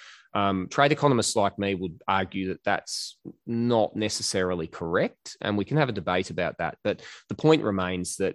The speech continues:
the in, most, um, elite groups in India, whether they're farmers' lobbies, uh, trade officials, broader economic officials,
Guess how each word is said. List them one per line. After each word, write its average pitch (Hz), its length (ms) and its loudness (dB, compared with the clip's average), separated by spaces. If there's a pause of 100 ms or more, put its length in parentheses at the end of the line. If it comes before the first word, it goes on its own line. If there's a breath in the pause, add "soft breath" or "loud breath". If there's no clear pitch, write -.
the 98 440 0
in, 123 240 2
most, 120 600 2
um, 98 320 -2
elite 95 240 -2
groups 87 300 -6
in 87 100 -4
India, 95 320 0
whether 85 240 -6
they're 85 220 -4
farmers' 98 500 -2
lobbies, 85 680 -4
uh, 87 260 -6
trade 95 320 -2
officials, 87 720 -6 (240 loud breath)
broader 95 320 0
economic 85 400 -6
officials, 85 480 -8